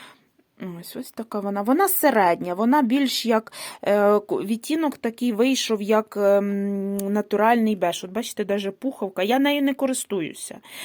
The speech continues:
Вона вистірана, все. Це ще рідна пуховка цієї коробочки. Я просто нею ось так прикриваю, щоб пудра мені не смітила на туалетному столику. Тому що якщо,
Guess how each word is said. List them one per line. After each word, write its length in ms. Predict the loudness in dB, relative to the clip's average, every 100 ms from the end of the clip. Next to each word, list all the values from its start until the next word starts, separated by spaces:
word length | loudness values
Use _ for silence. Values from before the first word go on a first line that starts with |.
| -10
Вона 240 | 2 6 6
вистірана, 880 | 6 4 4 0 0 2 4 2 0
все. 480 | -2 0 2 2 0
Це 140 | -2
ще 260 | -4 2 2
рідна 380 | 4 2 2 0
пуховка 560 | -2 -4 -4 -2 -4
цієї 420 | -4 -6 -2 -2
коробочки. 680 | -2 -2 0 0 -2 -4 -6 -6 -14 -4
Я 200 | 2 2
просто 560 | 4 2 4 4 4
нею 420 | 4 4 4 2 0
ось 240 | 0 -2
так 240 | 0 0 -2
прикриваю, 720 | -4 -4 -2 -2 2 6 6
щоб 460 | 4 -4 -2 -2 -4 -16 -20 _
пудра 380 | -6 0 2 4
мені 440 | 2 0 0 -2 -8 _
не 200 | -2 0
смітила 600 | -2 -4 -4 0 2 2
на 160 | 0 -4
туалетному 640 | -2 0 0 -2 -4 -6
столику. 400 | -4 -2 -2 -6
Тому 220 | -2 -2
що 160 | 0 -2
якщо, 340 | -4 -4 -4